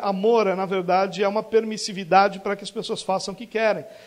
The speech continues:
Mas Jesus está ali confrontando esse, essa fé que estava baseada nos sinais. Mas não está confrontando esse homem exclusivamente, ele está confrontando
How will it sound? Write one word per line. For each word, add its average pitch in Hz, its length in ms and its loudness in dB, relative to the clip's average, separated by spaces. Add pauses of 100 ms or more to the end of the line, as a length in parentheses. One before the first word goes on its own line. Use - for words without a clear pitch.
(120)
Mas 226 160 2
Jesus 254 280 0
está 247 200 0
ali 262 160 0
confrontando 277 1400 0 (420)
esse, 220 640 2 (600)
essa 202 240 -2
fé 254 600 2
que 214 120 -10
estava 233 380 2
baseada 202 540 2
nos 190 180 -6
sinais. 143 480 -8 (300)
Mas 254 160 4
não 339 160 4
está 311 180 4
confrontando 277 640 0
esse 277 300 2
homem 285 400 8
exclusivamente, 202 880 0
ele 202 80 -2
está 226 180 0
confrontando 254 760 2